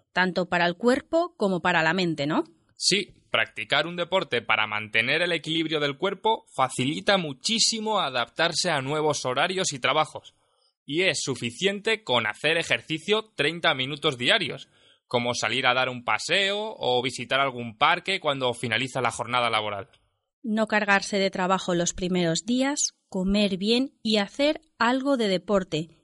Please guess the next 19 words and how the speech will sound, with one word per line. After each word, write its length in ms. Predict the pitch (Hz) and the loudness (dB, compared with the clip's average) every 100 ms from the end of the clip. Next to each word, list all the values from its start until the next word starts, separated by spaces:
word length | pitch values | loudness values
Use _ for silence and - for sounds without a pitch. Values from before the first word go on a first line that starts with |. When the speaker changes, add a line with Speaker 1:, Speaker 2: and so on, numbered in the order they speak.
| - | -4
Speaker 1:
y, 120 | 208 | -2
por 180 | 202 196 | 2 2
último, 480 | 285 294 330 359 349 _ | 2 2 2 2 0 _
planificar 720 | 214 196 185 - 185 247 302 - | 2 2 2 -2 0 0 0 0
el 160 | 196 175 | -2 0
tiempo 320 | 196 175 170 | 0 2 0
libre. 360 | 151 156 165 - _ _ _ _ _ _ | 0 -2 -6 -12 _ _ _ _ _ _
Speaker 2:
Por 120 | - 107 | -4 -2
ejemplo, 500 | 123 120 131 123 - | -2 0 2 0 2
programar 480 | 113 113 113 120 | 0 0 2 2
descansos 800 | 117 117 - 165 165 165 151 - - | 2 0 2 2 2 0 0 -2 -2
y 140 | 139 | -2
momentos 520 | 139 165 202 190 190 | 0 0 0 0 -2
que 120 | - | 0
mantengan 520 | 139 135 - 175 160 143 | -2 -2 -2 -2 0 0
nuestra 380 | 135 123 135 | -2 -2 0
ilusión 540 | 127 120 117 - 175 180 | 0 0 -2 0 2 2
y 80 | 156 | 0
motivación 720 | 139 131 113 - 170 220 | -2 2 0 2 -2 -2